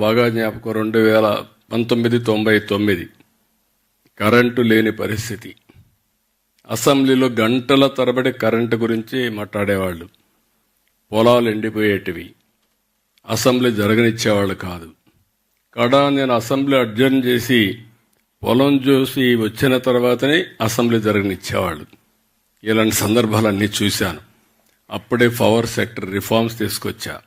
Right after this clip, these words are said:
రెండు వేల నాలుగుకి పవర్ షార్టేజ్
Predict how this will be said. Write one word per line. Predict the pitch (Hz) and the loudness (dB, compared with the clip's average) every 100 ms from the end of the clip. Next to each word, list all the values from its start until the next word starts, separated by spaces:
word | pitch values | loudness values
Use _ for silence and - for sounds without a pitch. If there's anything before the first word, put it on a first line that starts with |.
| _ _ _ _ _ _ _ _ _ _ _ _ _ _ - | _ _ _ _ _ _ _ _ _ _ _ _ _ _ -2
రెండు | 120 135 147 143 | 2 4 4 4
వేల | 139 139 135 117 | 4 2 0 -2
నాలుగుకి | 123 135 139 139 - 127 117 110 - _ | 0 0 0 -2 -4 -2 -2 -4 -12 _
పవర్ | 113 120 139 143 - | -2 2 2 0 0
షార్టేజ్ | 117 123 120 147 | 0 0 0 -2